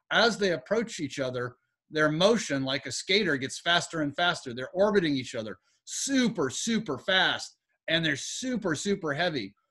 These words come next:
So actually that rotation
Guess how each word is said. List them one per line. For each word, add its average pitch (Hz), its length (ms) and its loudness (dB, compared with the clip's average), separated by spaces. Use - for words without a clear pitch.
So 151 240 -4
actually 185 540 2
that 160 300 2
rotation 180 920 0